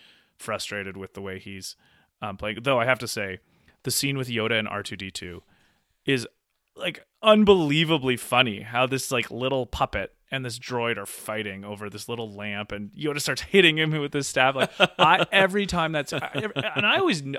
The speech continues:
Speaker 1: I, I start laughing before the scene happens because I know it's coming.
Speaker 2: Right,
Speaker 1: <laughs> You
Speaker 2: right,
Speaker 1: know,
Speaker 2: yeah.
Speaker 1: it's like the perfect contrast between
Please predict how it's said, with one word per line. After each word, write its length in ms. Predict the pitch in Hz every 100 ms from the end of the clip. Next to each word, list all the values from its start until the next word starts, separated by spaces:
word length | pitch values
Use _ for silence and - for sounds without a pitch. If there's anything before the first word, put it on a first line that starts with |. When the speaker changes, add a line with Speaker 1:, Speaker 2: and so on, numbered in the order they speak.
| -
Speaker 1:
I, 120 | 208 226
I 60 |
start 300 | 277 415 392
laughing 540 | 156 127 117 139 190 165
before 340 | 123 - 117
the 100 | 131 147
scene 240 | 151 143
happens 380 | 120 110 151 143
because 260 | 127 123 117
I 40 |
know 380 | 123 123 113 110
it's 180 | - -
coming. 320 | 92 87 -
Speaker 2:
Right, 320 | 113 101 85 -
Speaker 1:
<laughs> 100 | _
You 80 | 247
Speaker 2:
right, 140 | 190 208
Speaker 1:
know, 140 | 185 202
Speaker 2:
yeah. 140 | 214
Speaker 1:
it's 200 | 240 -
like 240 | 190 175 - - - _ _
the 140 | 160 175
perfect 560 | - 208 208 - - -
contrast 560 | 156 139 - 110 107
between 480 | 117 - 120 113 120